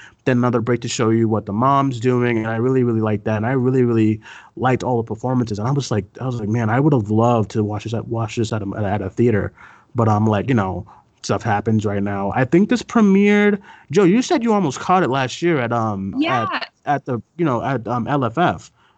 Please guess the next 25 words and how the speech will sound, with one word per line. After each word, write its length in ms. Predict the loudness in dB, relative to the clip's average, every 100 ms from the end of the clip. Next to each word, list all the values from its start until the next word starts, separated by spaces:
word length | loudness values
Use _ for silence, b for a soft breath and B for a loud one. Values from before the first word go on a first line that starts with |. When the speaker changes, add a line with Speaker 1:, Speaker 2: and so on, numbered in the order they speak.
| -2
Speaker 1:
at 80 | -2
the 60 |
Speaker 2:
It, 60 | 2
Speaker 1:
film 100 | 4
Speaker 2:
yeah, 40 | 4
Speaker 1:
festival 260 | 0 0
last 320 | 0 0 -2 -2
year. 160 | -2
Speaker 2:
they 100 | -4
showed 340 | -8 -8 -8 -6
it 140 | -4
in, 240 | -4 -6 -8
in, 160 | -8
in 200 | -6 -6
London, 340 | -2 0 0 -4
and 220 | -6 -8 -10
it, 140 | -6
there 100 | 0
was 120 | 0 2
buzz 280 | 0 0
around 280 | -4 -4 -6
it 100 | -8
then. 300 | -6 -6 -6
You 80 | -8
know, 160 | -8